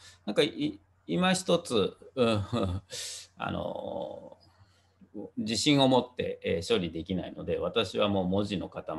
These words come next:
にして文字として送ってます。で、一つポイントは、ここでこうずっとで回すとすごく高速で回るので、ちょっと一休みするために五十ミリセックを入れてます。これバージョンワンの時代だったので、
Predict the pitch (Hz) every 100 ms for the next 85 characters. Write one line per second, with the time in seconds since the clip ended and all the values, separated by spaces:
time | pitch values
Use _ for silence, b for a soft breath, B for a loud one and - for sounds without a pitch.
0 | 82 - - - - 95 104 90 85 -
1 | - - 98 - 92 - - - - _
2 | _ _ _ _ _ - 175 269 277 277
3 | 185 175 180 175 185 202 151 - 160 196
4 | 196 208 190 180 160 180 202 - 269 233
5 | 156 147 147 147 160 - 196 247 - 196
6 | 190 214 208 190 - 87 - - 104 120
7 | 110 95 - b b 214 214 147 - 233
8 | 240 180 135 - 123 135 131 - 139 131
9 | 120 135 104 98 123 135 165 170 165 151
10 | 156 156 - 98 92 85 78 - 127 135
11 | 147 165 220 226 220 226 240 185 117 101
12 | 104 101 104 - 92 87 92 95 -